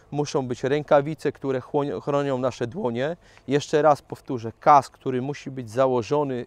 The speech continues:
i zapięty, czyli zabezpieczony hełm ochronny i szyba musi być opuszczona poniżej linii oczu. I każde rozpoczęcie jazdy, nawet przejazd, na, wjazd na ósemkę musi być poprzedzony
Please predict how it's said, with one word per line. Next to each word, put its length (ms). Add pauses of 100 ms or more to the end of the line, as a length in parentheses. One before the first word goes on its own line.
(160)
i 240 (380)
zapięty, 640
czyli 380
zabezpieczony 800
hełm 300
ochronny 520 (300)
i 80
szyba 340
musi 280
być 240
opuszczona 680
poniżej 480
linii 340
oczu. 340 (440)
I 80
każde 480
rozpoczęcie 720
jazdy, 460 (320)
nawet 440
przejazd, 640 (840)
na, 180
wjazd 420
na 140
ósemkę 520
musi 340
być 160
poprzedzony 720